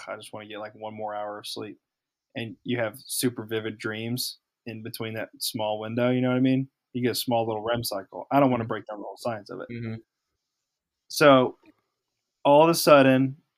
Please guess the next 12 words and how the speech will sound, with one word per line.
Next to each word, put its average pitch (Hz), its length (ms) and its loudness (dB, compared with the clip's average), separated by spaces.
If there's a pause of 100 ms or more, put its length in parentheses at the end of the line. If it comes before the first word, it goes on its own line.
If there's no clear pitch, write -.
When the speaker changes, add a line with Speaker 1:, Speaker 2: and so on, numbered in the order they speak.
Speaker 1:
I'm 120 220 -2
lined 127 480 2
up 113 340 -2 (760)
out 123 240 0
wide 117 380 -2
left 107 560 -10 (880)
on 127 200 -2
probably, 147 500 4
like, 127 260 0
the 120 80 -8
four-yard 117 800 -2
line. 104 340 -18